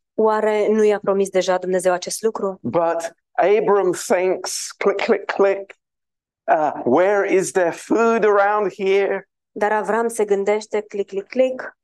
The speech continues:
Speaker 1: "Unde este hrană?"
Speaker 2: Ah, Egypt.
Speaker 1: Aha, în Egipt.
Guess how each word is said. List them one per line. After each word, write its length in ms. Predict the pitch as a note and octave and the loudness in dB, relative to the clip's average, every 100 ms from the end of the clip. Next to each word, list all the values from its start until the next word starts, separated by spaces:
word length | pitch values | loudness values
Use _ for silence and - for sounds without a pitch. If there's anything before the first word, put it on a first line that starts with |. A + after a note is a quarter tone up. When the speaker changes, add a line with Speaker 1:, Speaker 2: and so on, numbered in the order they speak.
| _ | _
Speaker 1:
"Unde 720 | - A#3+ B3+ A#3 A3+ A#3 A#3+ - _ _ _ _ _ _ _ _ | 0 2 2 2 2 0 -4 -12 _ _ _ _ _ _ _ _
este 320 | G#3+ G#3+ A3+ | 0 0 0
hrană?" 600 | - A3 F#3+ E3+ D#3 D#3 _ _ _ _ - _ _ | 0 0 0 0 -2 -4 _ _ _ _ -20 _ _
Speaker 2:
Ah, 680 | - - - - - G3 - - | -4 -2 0 0 0 0 -2 -2
Egypt. 760 | D3 F3 A2+ G2+ - _ - _ _ _ _ _ _ | 0 -2 -4 -8 -10 _ -20 _ _ _ _ _ _
Speaker 1:
Aha, 400 | G3 - A3+ G3+ | -8 -4 -4 -4
în 140 | G3+ | -2
Egipt. 500 | G3+ G3+ A3+ - - | -2 -2 -6 -6 -16